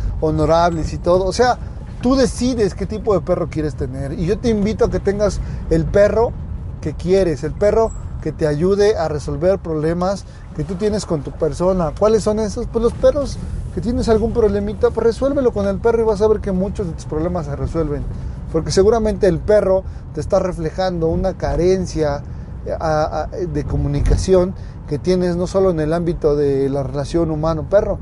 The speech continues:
sino puede ser sentimental, laboral o familiar. Así que... Recuerden, los perros no solamente están aquí para hacer el baño, comer y hacer lo que quieran. Están aquí para enseñarnos muchas cosas.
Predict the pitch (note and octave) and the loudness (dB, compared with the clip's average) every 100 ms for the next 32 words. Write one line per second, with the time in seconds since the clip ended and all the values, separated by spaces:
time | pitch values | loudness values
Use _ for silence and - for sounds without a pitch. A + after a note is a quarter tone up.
0 | - - - - D3 D3 F3+ E3+ E3+ - | -8 -12 -8 -4 -2 2 4 4 4 2
1 | D#3 C3+ C3+ - E3+ E3+ E3 - - - | 0 0 0 2 2 2 0 -6 -8 0
2 | G#3+ G3 E3 D#3+ D#3+ F3 E3 C#3 D#3+ D#3 | 2 4 4 4 4 0 -2 0 0 0
3 | C3 B2+ C3+ - G#3 F#3 E3 - - - | -4 -4 -4 -4 -2 0 0 -2 -12 -12
4 | - C#3+ - F3+ E3+ D#3 C#3+ F3 G#3 G#3 | -8 -8 0 2 2 0 -2 -2 2 2
5 | F#3+ F#3 F#3+ G3 F3+ F#3 - F#3 F3 - | 2 0 0 0 0 -4 -4 -4 -4 -4
6 | F3 G3+ - - - - E3 D#3 D3 C#3+ | -8 -8 -10 -10 -8 -2 2 4 2 0
7 | C#3 B2+ - - - C#3+ F#3+ F3+ D#3+ F#3 | -2 -4 -8 -10 -4 2 4 4 4 4
8 | F#3+ F#3 F3+ D#3 D#3 F3 F#3 F3+ D3+ D3 | 4 2 0 0 0 2 2 2 2 0
9 | C#3 C3+ C3+ C3 - - - C3 D#3+ F3+ | -2 -2 -4 -6 -8 -12 -10 -4 -2 0
10 | D#3+ C3 E3 F3 D3+ C#3 B2+ G3+ F#3 F3+ | -2 -2 0 2 2 -2 0 0 0 -2
11 | F#3+ F3+ D3 C3+ E3 F3 F3 E3+ - - | 2 4 2 -2 -2 -2 -2 -4 -6 -10
12 | - - E3+ F3+ E3 C3+ - E3+ F3+ F3 | -10 -4 -2 -2 -2 -2 -2 -2 0 -2
13 | - | -2